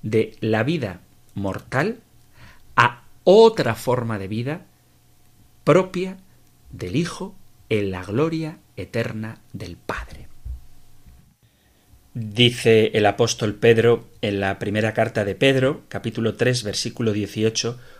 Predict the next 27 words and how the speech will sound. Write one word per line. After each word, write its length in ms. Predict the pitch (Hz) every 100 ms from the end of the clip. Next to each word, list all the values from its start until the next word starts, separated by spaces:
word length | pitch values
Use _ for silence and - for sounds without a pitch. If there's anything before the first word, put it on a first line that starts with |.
| -
"Porque 240 | 110 110
también 400 | 117 127 127 147
Cristo 420 | 135 151 - - 151
sufrió 440 | - 110 135 139
su 200 | - 123
pasión 460 | 110 - 151 165 -
de 180 | 117 120
una 220 | 143 165
vez 180 | 123 -
para 220 | 104 98
siempre 400 | - 165 175 175
por 320 | - 160 175
los 180 | 165 160
pecados, 560 | - 147 110 85 - - - - -
el 140 | 95
justo 460 | 90 131 120 - -
por 160 | 104 98
los 180 | 92
injustos, 640 | 95 92 151 156 - 147 - - - -
para 280 | 120 113 -
conducirnos 880 | 127 120 107 104 165 117 101 92
a 60 | 95
Dios, 320 | 92 90 - - - -
muerto 460 | 107 127 139 -
en 140 | 98 90
la 120 | 90
carne, 440 | 143 165 160 170